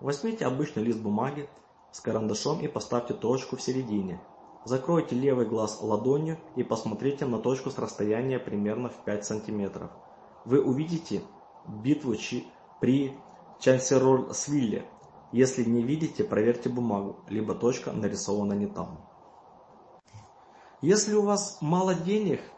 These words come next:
не причина не тратить те немногие, что у вас есть. Хорошая идея продвижения бара для одиноких.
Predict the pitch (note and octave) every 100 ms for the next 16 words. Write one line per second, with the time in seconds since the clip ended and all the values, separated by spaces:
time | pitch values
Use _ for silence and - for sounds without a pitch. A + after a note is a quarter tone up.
0 | - - A#2 C#3+ - F3+ F3+ - A#2 G2
1 | - - - A2 G#2+ G#2+ B2+ C#3+ D3 -
2 | - - G#2+ G#2 G#2 A#2 B2 A2+ - G2
3 | G#2 G#2+ - - - - - - - -
4 | - C3 F3 G3 F#3 F3 C#3+ E3+ F3+ D#3
5 | C3+ B2 C#3 D3 C#3 A#2 A#2+ B2+ A#2 A#2+
6 | A#2+ B2 A2 F#2+ -